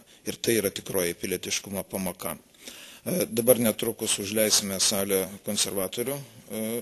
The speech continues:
labai svarbiai iniciatyvai dėl alkoholio vartojimo Lietuvoje. O noriu atkreipti dėmesį, kad tie, kurie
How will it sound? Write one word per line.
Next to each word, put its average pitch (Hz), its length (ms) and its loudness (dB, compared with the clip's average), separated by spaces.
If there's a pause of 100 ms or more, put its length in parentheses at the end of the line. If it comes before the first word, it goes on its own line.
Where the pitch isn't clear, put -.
(680)
labai 113 280 0
svarbiai 113 520 2
iniciatyvai 110 760 0
dėl 95 240 -2
alkoholio 110 560 0
vartojimo 123 520 -2
Lietuvoje. 135 480 0 (1500)
O 120 180 4 (1160)
noriu 143 400 8
atkreipti 131 560 4
dėmesį, 117 600 6
kad - 160 0
tie, - 200 6
kurie 107 420 0